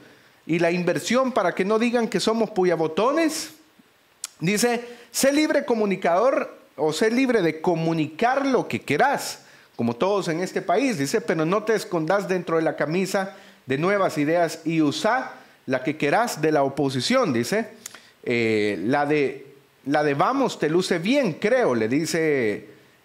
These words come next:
eh, este diputado, que es Cristian Guevara, a José Youtuber. "Pueden decir que apoyas al presidente, pero que votemos en contra del presidente. Ni la Marlene Funes se atrevió a tanto", le dice. "Así que pase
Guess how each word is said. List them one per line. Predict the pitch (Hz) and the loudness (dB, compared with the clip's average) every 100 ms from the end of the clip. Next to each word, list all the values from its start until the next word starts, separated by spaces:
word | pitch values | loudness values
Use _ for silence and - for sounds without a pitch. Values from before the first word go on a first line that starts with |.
| - | -6
eh, | 104 101 98 90 82 - | -2 0 0 -2 -6 -6
este | 131 - 160 147 117 110 | -6 -2 0 2 0 0
diputado, | 117 120 120 - 175 180 220 - - - | -2 -4 -4 0 2 2 0 -4 -12 -4
que | 123 | -4
es | - | -2
Cristian | 151 147 156 | -4 -2 -2
Guevara, | 147 190 214 98 92 - | 0 2 0 -2 -6 -8
a | 113 | -6
José | 107 113 - 147 | -2 -4 -2 -2
Youtuber. | 165 160 240 196 98 87 - - - - _ | -2 -2 0 2 0 -4 -16 -20 -20 -20 _
"Pueden | 185 247 262 214 | 2 4 2 0
decir | 185 - 226 233 | -2 0 -2 0
que | 208 | -2
apoyas | - 202 220 208 | 0 0 0 0
al | 185 160 | -2 -2
presidente, | 147 139 214 262 170 127 | -2 0 0 0 -2 -2
pero | 160 151 156 | 0 0 -2
que | 151 | -2
votemos | 139 180 208 190 165 | -2 -4 -4 -4 -4
en | 139 | -4
contra | 170 180 190 | -2 -2 0
del | 156 | 0
presidente. | - 113 - 175 214 - - - - - | 0 -2 0 -2 -2 -4 -8 -10 -12 -4
Ni | 147 | 0
la | 160 | 0
Marlene | 151 143 190 226 165 | 0 0 0 0 -2
Funes | 214 220 185 | -2 -2 -2
se | 160 | -2
atrevió | 147 139 160 160 | -2 -2 0 0
a | - | 0
tanto", | 262 240 - 117 | -2 -2 -2 -2
le | 104 | 0
dice. | 98 104 | -4 -4
"Así | 113 208 196 | -4 -4 -2
que | 214 | -2
pase | - 220 214 254 | 0 0 0 -2